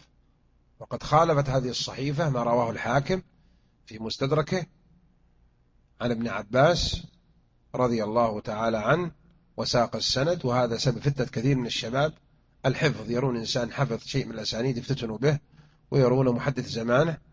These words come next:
وهو ضعيف يكون في العلل وفي تتبع الأحاديث والحكم عليها بالشذوذ على طريقة أقوياء العلم المعروفون.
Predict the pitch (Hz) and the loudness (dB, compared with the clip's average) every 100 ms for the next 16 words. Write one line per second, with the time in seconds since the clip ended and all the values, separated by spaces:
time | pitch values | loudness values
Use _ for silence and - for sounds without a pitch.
0 | _ _ _ _ _ - 127 113 113 113 | _ _ _ _ _ 4 6 8 6 6
1 | 120 - 123 139 135 123 113 - 127 127 | -2 -4 0 2 0 -2 -4 -2 0 4
2 | 139 127 135 135 139 - _ _ _ _ | 4 4 2 0 -2 -10 _ _ _ _
3 | 117 117 120 156 143 123 127 110 120 120 | -8 -6 2 2 4 0 0 0 2 2
4 | 135 131 113 151 143 127 127 135 127 120 | 2 2 0 2 2 0 0 0 0 -2
5 | - 117 135 131 - - _ _ _ _ | -4 0 0 -2 -6 -20 _ _ _ _
6 | _ - 123 117 120 120 117 117 113 110 | _ 4 6 6 4 2 -2 -6 -6 -8
7 | 107 _ _ _ - 139 123 123 120 117 | -10 _ _ _ -6 -4 0 2 2 0
8 | 104 110 95 80 _ _ _ _ - 117 | -6 -6 -8 -12 _ _ _ _ 0 2
9 | 110 107 101 110 95 | 2 -2 -4 -8 -12